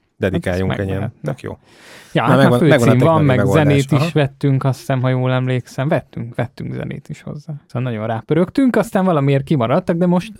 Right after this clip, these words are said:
Speaker 1: annyi minden történt, hogy igazából fel se lehet sorolni. Például a, a social fronton, mert most főleg azok mozgolódnak. Így nyáron, nem tudom, hogy ilyenkor technikai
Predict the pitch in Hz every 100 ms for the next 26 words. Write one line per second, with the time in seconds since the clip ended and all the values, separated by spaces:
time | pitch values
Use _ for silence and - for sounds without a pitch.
0 | _ - 220 175 139 156 151 120 123 147
1 | - 180 - 170 170 170 170 - 165 165
2 | 165 - - 139 117 123 123 131 127 127
3 | 131 127 135 _ - _ - 135 - 127
4 | - 113 110 127 123 123 139 139 123 123
5 | 127 - - 127 110 117 113 113 120 120
6 | 117 117 120 127 143 - _ _ _ _
7 | _ _ - 120 123 131 120 117 131 147
8 | 139 117 117 120 120 120 127 135 120 135
9 | - 127 127 127